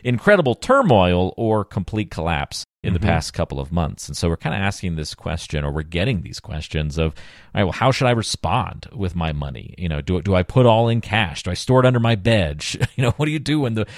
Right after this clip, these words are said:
Speaker 1: it's the actual banks that are collapsing around us? Um, or, Scott, the other way around, you may have aggressive folks that are like, "Should I throw a bunch of money into these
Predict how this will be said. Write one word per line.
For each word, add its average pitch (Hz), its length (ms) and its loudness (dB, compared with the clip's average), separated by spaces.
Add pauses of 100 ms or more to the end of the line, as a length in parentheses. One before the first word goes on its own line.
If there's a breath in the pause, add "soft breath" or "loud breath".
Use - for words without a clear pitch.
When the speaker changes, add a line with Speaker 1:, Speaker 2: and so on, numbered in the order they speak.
(160 loud breath)
Speaker 1:
it's 127 140 0
the 113 140 0
actual 123 340 0
banks 107 400 2
that 92 140 4
are 90 80 2
collapsing 82 520 -2
around 71 480 -4
us? - 360 -6
Um, 78 400 -2 (280 loud breath)
or, 208 480 6 (220 soft breath)
Scott, 165 400 0
the 156 120 2
other 247 180 4
way 104 140 2
around, 76 280 -2
you 123 60 -2
may 123 140 0
have 117 180 4
aggressive 123 440 0
folks 92 260 0
that 92 100 2
are 87 40 2
like, 85 160 0
"Should - 140 -4
I 107 80 4
throw 117 240 2
a - 20 2
bunch 120 200 2
of 127 80 4
money 185 360 2
into 254 220 0
these 87 360 -2